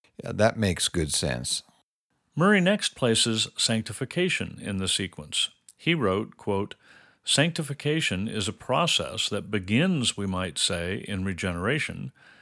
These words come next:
Speaker 2: finds its basis in justification, and derives its energizing grace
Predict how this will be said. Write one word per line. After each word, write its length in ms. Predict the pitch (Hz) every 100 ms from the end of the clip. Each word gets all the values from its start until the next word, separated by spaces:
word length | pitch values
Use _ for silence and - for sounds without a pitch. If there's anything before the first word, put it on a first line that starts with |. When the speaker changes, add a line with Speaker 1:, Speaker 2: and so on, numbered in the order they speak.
| - _ _
Speaker 2:
finds 380 | - 110 113 110
its 240 | 107 -
basis 800 | 107 90 101 156 - 87 107 -
in 260 | 208 101 90
justification, 1080 | 92 143 - - 101 - 87 - 85 65 - _ - _ -
and 160 | 127 135
derives 480 | 139 151 190 170
its 180 | 151 - -
energizing 760 | 123 147 120 120 113 110 101
grace 580 | 95 110 131 101 - -